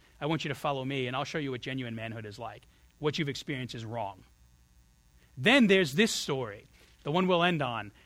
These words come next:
the great story of your life. And that one obviously isn't penned in the scripture, but it's still being written in God's book.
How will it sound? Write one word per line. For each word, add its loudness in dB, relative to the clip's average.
the 2
great 8
story 4
of 2
your 4
life. -8
And 2
that 8
one 4
obviously 6
isn't -2
penned 0
in 0
the -2
scripture, 0
but -2
it's -4
still 0
being 0
written -2
in -6
God's -4
book. -8